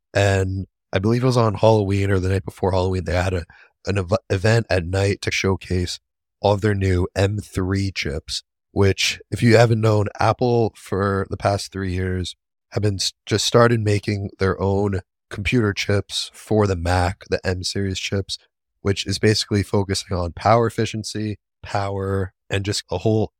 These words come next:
integration between Mac O S and their chips. And as a result, these new M three chips are very powerful, and they're putting these in these new MacBook Pros. So, Justin, you wanna start us off?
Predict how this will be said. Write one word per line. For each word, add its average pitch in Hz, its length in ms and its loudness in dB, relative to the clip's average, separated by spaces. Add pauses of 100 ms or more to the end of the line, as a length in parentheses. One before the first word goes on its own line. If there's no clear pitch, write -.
(160)
integration 101 680 -6
between 113 380 -8
Mac 85 280 -6
O 107 120 -6
S 110 360 -8
and 92 140 -4
their 85 120 0
chips. - 460 2 (220)
And 95 100 4
as 98 160 4
a 110 60 6
result, 107 480 4 (320)
these 110 200 2
new 127 120 4
M 120 140 2
three 127 240 -4
chips - 400 -4 (100)
are 98 80 2
very 95 600 0
powerful, 87 760 -2 (300)
and 95 320 4
they're 107 120 6
putting 104 280 4
these 95 180 0
in 87 220 -2
these 90 240 -4
new 92 120 -6
MacBook 90 400 -10
Pros. 110 420 -10 (220)
So, 95 200 2
Justin, 92 440 2
you 90 100 -4
wanna 87 120 -4
start 90 260 -2
us - 140 -8
off? 90 220 -4